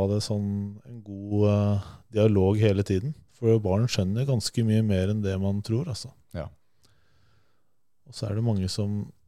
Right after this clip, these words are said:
Speaker 1: har, eh, litt for åpne dialoger seg imellom og foreldre.
Speaker 2: Hvordan
Speaker 1: Eh,
Speaker 2: tenker du?
Speaker 1: at de kanskje deler litt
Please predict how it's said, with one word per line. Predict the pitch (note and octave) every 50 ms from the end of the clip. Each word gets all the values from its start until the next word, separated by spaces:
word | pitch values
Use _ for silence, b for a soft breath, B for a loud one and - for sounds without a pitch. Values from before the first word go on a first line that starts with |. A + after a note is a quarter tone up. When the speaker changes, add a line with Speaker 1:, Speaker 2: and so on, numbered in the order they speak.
| _ _ _ _ _ _ _ _ _ - -
Speaker 1:
har, | G#2+ - - G2 F#2+ G2 G2+ G2+
eh, | G#2 G2+ G2+ G2+ G2+ G2+ G#2 G#2 G#2
litt | G2+ G2 G2 - _ _ _ -
for | - - G#2+
åpne | G2+ - G2 F2+ F2 - - G2 G2 G2
dialoger | G2+ G2 G2+ G2 F#2+ F#2 F2+ F2+ F2+ G2+ G2+ G2
seg | - - G2+ F#2+ F#2+ G2
imellom | G2 F#2+ F2+ F#2 G2 G2+
og | G2 -
foreldre. | A2+ G#2 F#2+ F2+ F2 F2+ A2 D3+ E3+ B B B B - - _ _ _ _ _ _ _ _ _ _ _ -
Speaker 2:
Hvordan | - A2 A#2 A#2+ A#2 A2 G#2+ G#2+
Speaker 1:
Eh, | G2+
Speaker 2:
tenker | F#2+ E2+ F2
du? | F2+ F#2+ b b b b b b b b b b _ -
Speaker 1:
at | - - - C3
de | C3+ C#3
kanskje | - - D3+ B2+ - - B2+
deler | A#2+ B2 A#2+ G#2 F#2+ F#2+ G2+ G2+
litt | G2 G2+ G2+ - - _ - - - -